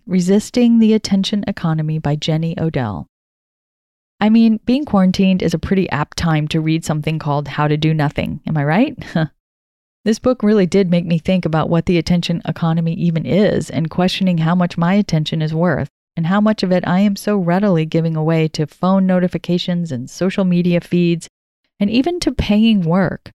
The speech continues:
which can feel like the most important thing on my list, even though there are plenty of other things that are valuable, even though they aren't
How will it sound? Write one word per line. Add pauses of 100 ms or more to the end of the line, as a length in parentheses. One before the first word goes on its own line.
(260)
which
can
feel
like
the
most
important
thing
on
my
list,
even
though
there
are
plenty
of
other
things
that
are
valuable,
even
though
they
aren't